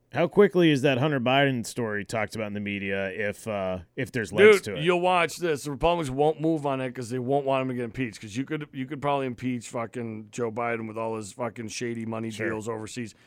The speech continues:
Speaker 1: They
Speaker 2: in
Speaker 1: don't
Speaker 2: t-,
Speaker 1: want Harris.
Speaker 2: in two seconds if they
Speaker 1: Right.
Speaker 2: wanted to. But they're gonna fucking
Speaker 1: That
Speaker 2: hope that he lives the four years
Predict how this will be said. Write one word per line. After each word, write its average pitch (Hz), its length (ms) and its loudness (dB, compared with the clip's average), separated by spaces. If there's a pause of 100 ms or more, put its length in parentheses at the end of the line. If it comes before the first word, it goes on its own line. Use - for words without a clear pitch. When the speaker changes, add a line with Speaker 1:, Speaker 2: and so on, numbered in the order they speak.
(160)
Speaker 1:
They 127 80 4
Speaker 2:
in 139 60 6
Speaker 1:
don't 139 80 8
Speaker 2:
t-, 131 40 4
Speaker 1:
want 123 140 2
Harris. 98 320 0
Speaker 2:
in 143 160 0
two 170 240 0
seconds 151 560 2
if 135 80 4
they 107 80 2
Speaker 1:
Right. 131 60 0
Speaker 2:
wanted 117 320 -2
to. 101 260 -8 (320)
But 131 140 -6
they're 151 120 4
gonna 156 220 2
fucking 156 340 2
Speaker 1:
That 120 80 -2
Speaker 2:
hope 160 220 6
that 151 140 4
he 160 120 0
lives 147 320 0
the 135 80 -6
four 151 240 0
years 131 520 -2